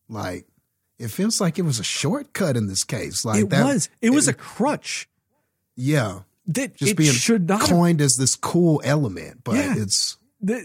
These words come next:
Speaker 2: it, it, the thing is, is it's a, it's a defective crutch. It's a crutch that you should not be putting your weight on,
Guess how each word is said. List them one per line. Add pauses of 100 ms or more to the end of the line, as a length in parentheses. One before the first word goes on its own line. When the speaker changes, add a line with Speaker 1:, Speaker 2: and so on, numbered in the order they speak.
(200)
Speaker 2:
it,
it,
the
thing
is,
is
it's
a,
it's
a
defective
crutch. (280)
It's
a
crutch
that
you
should
not
be
putting
your
weight
on,